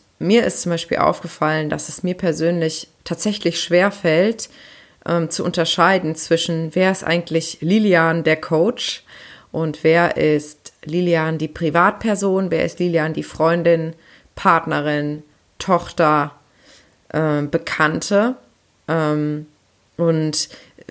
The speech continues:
was ist sozusagen der rote Faden?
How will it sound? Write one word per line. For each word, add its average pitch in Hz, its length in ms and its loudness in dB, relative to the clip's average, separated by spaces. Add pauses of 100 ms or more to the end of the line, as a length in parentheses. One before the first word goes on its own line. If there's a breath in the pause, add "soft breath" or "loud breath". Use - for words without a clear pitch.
(360)
was 170 440 -2
ist - 140 -2
sozusagen 175 600 0
der 160 160 2
rote 165 380 2
Faden? 151 600 0